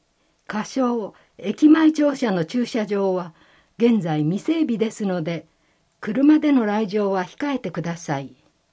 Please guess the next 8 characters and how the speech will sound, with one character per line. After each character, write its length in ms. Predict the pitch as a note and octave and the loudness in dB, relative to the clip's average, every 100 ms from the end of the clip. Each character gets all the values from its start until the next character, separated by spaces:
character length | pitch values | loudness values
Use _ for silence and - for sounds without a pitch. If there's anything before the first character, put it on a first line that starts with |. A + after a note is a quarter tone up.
| _ _ _ _ _ _ _ _ _ _ _ _ _ _ _ _ _ _ _ _ _ _ _ | _ _ _ _ _ _ _ _ _ _ _ _ _ _ _ _ _ _ _ _ _ _ _
表 40 | D4 | 0
を 540 | D4+ C#4+ C4+ A#3 - | 0 2 0 -2 -6
終 80 | G#3+ G#3+ | -2 0
わ 120 | G#3 | 0
り 140 | G#3 | 0
ま 160 | F#3+ D#3+ | -2 -2
す。 340 | D#3 - - _ _ _ _ _ _ _ _ _ | -6 -20 -20 _ _ _ _ _ _ _ _ _
接 240 | - B3 | -4 -2